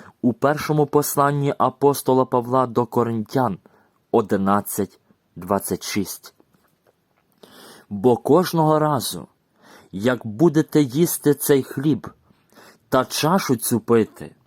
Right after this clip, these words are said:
смерть Господню звіщаєте, аж доки Христос прийде вдруге».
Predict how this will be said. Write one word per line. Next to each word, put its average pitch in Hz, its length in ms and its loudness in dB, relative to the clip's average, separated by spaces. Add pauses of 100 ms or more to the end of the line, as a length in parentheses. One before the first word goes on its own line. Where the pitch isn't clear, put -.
(500)
смерть 135 680 0
Господню 165 760 2
звіщаєте, 139 960 -2 (560)
аж 101 340 -2
доки 131 500 2 (300)
Христос - 960 -2 (320)
прийде 98 640 -2 (260)
вдруге». 87 600 -6